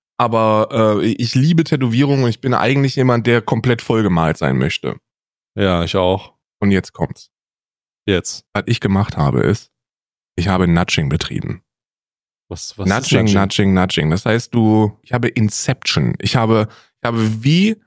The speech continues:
Speaker 2: Bruder, jetzt sind's, aber jetzt
Speaker 1: Leo-,
Speaker 2: wird's aber
Speaker 1: wie,
Speaker 2: mystisch.
Speaker 1: wie Leonardo DiCaprio habe ich ge-, habe ich einen Gedanken gepflanzt.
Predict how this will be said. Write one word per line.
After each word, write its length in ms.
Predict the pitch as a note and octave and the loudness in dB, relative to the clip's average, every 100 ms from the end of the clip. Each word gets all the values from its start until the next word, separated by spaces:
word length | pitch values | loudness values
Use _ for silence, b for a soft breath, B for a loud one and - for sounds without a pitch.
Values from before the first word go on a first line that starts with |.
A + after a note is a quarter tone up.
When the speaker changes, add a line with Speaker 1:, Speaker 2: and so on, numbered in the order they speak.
| _ - | _ -4
Speaker 2:
Bruder, 280 | A2+ A#2+ | 0 2
jetzt 180 | A#2 - | 0 -2
sind's, 240 | B2+ - B2+ | -8 -4 0
aber 180 | A#2 A#2+ | 2 4
jetzt 80 | |
Speaker 1:
Leo-, 80 | C#3 | 4
Speaker 2:
wird's 140 | C3 B2 | 2 2
aber 200 | G#2+ G2+ | 0 2
Speaker 1:
wie, 80 | A#2+ | 2
Speaker 2:
mystisch. 400 | E3 G3 F#2+ - A2 | 2 2 -2 -4 -2
Speaker 1:
wie 260 | C#3 G#3 | 2 4
Leonardo 680 | F#3+ D#3 D#3 C3 B2 C#3 D3+ | 4 4 4 4 2 2 2
DiCaprio 960 | C3 A#2+ - C3+ C#3+ A2 F2+ F#2 B2+ - | 0 -2 0 0 2 2 4 4 2 -2
habe 260 | - A#2 A#2+ | -4 0 0
ich 180 | - | -2
ge-, 180 | - A2+ - | -4 -2 0
habe 180 | A#2+ | 2
ich 140 | B2 - | 2 2
einen 160 | G#2+ | 2
Gedanken 500 | G#2 G2+ G#2+ A#2 F#2+ | 2 0 0 0 0
gepflanzt. 680 | E2 D#2+ C2+ C2 - - - | -2 -2 -4 -6 -6 -14 -20